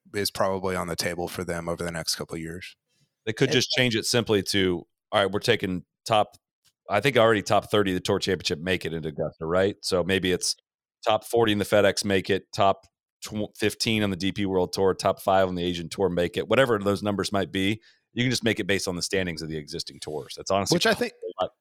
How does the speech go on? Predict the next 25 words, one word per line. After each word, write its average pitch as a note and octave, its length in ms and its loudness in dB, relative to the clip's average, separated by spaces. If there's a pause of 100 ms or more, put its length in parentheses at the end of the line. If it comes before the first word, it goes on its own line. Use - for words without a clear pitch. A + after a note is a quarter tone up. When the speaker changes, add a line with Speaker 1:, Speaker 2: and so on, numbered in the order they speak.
Speaker 2:
easier G#2+ 400 -2
for - 160 -6
them. F#2+ 240 -6 (480)
Speaker 1:
For - 280 0
sure. E3 380 2
And B2 140 2
I C3 80 0
think D3+ 240 0
almost C3+ 380 0
a A#2+ 60 0
better, A2 640 0 (100)
like, A2 180 -4
you A#2 140 -2
would G#2+ 140 -4
get A#2+ 180 0
a, G#2 340 -2
a F#2+ 300 -4
more A2 220 -4
diverse G2+ 440 -2
representation G2 840 -4
of, F2+ 420 -8 (720)
of, G#2+ 180 -2
a, A2 40 -2 (140)
of, G#2 340 -6
like, G2+ 360 -6